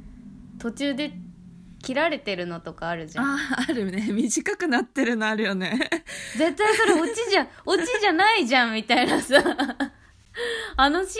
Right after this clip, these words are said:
Speaker 1: ーンないとなんか、この話違くない？みたいなさ。
Speaker 2: うん、あるある。
Speaker 1: 短くされてるのとか見るとちょっと悲しくなるからさ。
Speaker 2: うん。
Speaker 1: それがちょっとやだな。もうしっかりやってほしい。面白くても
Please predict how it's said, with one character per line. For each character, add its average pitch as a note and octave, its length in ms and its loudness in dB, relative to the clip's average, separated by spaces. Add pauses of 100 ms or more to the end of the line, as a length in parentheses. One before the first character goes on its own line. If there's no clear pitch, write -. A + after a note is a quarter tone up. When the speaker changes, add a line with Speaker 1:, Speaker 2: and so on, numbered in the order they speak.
(160)
Speaker 1:
ー D4+ 40 2
ン C#4 40 2
な C4+ 120 2
い C4+ 80 -2
と A3+ 100 -4
な B3+ 140 2
ん C#4+ 100 -4
か、 G3+ 240 2 (560)
こ C4 160 -2
の C4 140 0
話 D4+ 360 -2
違 A3+ 380 -4
く A#3 140 -6
な A#3 200 0
い？ A#3+ 40 -4
み G3+ 160 -4
た F3 160 -2
い D#3+ 60 -6
な E3+ 120 -8
さ。 E3+ 460 -6
Speaker 2:
う A3 280 -4
ん、 B3+ 120 -6
あ A#3+ 100 2
る A#3 60 -6 (100)
あ G#3+ 80 -4
る。 G3 180 -6
Speaker 1:
短 A#3 360 -2
く A3 120 -10
さ F#3+ 160 -4
れ F3 100 -4
て F3+ 160 -8
る F3 120 -4
の E3 160 -10
と D#3+ 120 -12
か E3 140 -10
見 E3 140 -8
る D#3 100 -10
と E3+ 140 -18
ち - 220 -20
ょ E3 60 -12
っ - 20 -10
と G3 140 -4
悲 F#3 140 -4
し - 140 -14
く F#3 120 -8
な F3+ 160 -6
る E3+ 100 -10
か F3 160 -10
ら D3+ 160 -12
さ。 D3 280 -14
Speaker 2:
う - 20 -18
ん。 F3 100 -20 (1000)
Speaker 1:
そ A3+ 100 -4
れ C4+ 100 -4
が D#4 140 -2
ち E4 100 -8
ょ D#4+ 40 -6
っ - 20 -20
と G#3+ 140 -8
や F3+ 120 -4
だ E3+ 140 -12
な。 G3 420 -14
も G3 80 -10
う F#3+ 40 -10
し - 140 -12
っ - 40 -20
か - 140 -8
り B3+ 100 -4
や F#3 100 -6
っ - 40 -16
て - 120 -16
ほ F#3+ 120 -8
し F3+ 100 -14
い。 - 60 -14
面 A#3 220 -2
白 D4 240 -4
く - 80 -14
て G#3 120 -8
も F3 140 -6